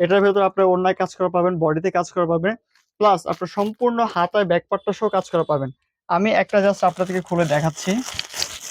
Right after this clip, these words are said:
এগুলো চারটা করে কালার হয় এবং আমাদের কাছে set by set নিতে হবে। আমরা খুচরা বিক্রি করি না, সম্পূর্ণ পাইকারি বিক্রি করে থাকি। এগুলো দেখতে পারেন, এই দেখেন, এটা সম্পূর্ণ সিয়া সিল্কের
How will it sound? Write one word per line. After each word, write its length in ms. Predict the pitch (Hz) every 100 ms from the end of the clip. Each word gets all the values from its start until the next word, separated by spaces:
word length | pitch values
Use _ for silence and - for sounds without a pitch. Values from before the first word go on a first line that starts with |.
| - - - - - - _ - - - - - - - - _ _ - - - - - - - - - - - - -
এগুলো 200 | 190 214 214
চারটা 240 | 214 - 202
করে 120 | 196 190
কালার 220 | 170 180 190
হয় 140 | 208 226
এবং 100 | 190 180
আমাদের 200 | 185 196 202
কাছে 160 | - 214
set 160 | 214 190 202
by 80 | 202
set 160 | 214 202 175
নিতে 140 | 160
হবে। 140 | 143 139 165
আমরা 140 | 180 -
খুচরা 280 | 214 - 202
বিক্রি 180 | 185 196 185
করি 100 | 180
না, 60 | 196
সম্পূর্ণ 260 | 202 196 202 -
পাইকারি 260 | 180 190 170
বিক্রি 160 | 175 175
করে 120 | 160 143
থাকি। 140 | 143 143
এগুলো 180 | 139 127 _ _ _ _ _ _ _ -
দেখতে 200 | 156 - 156
পারেন, 220 | 147 202 247 _ _ _ -
এই 80 | 139
দেখেন, 200 | 131 - - _ _ _ _
এটা 120 | - -
সম্পূর্ণ 240 | 185 202 202 -
সিয়া 180 | 196 190
সিল্কের 260 | 196 185